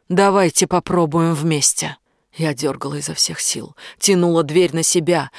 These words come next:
напрягая все мышцы, а дети толкали ее с другой стороны. Сначала она не поддавалась, но потом после рывка заскользила по пазам. Козы заблеяли, когда в вагоне стало темно.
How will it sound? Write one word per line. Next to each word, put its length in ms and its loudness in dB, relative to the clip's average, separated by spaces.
напрягая 580 4
все 240 2
мышцы, 560 -2
а 140 2
дети 360 2
толкали 480 2
ее 240 4
с 60 2
другой 280 2
стороны. 540 -2
Сначала 680 2
она 260 4
не 160 4
поддавалась, 920 0
но 160 2
потом 400 0
после 380 2
рывка 440 -2
заскользила 840 2
по 160 -8
пазам. 640 -2
Козы 380 2
заблеяли, 720 0
когда 400 2
в 80 -8
вагоне 500 0
стало 400 -2
темно. 520 -4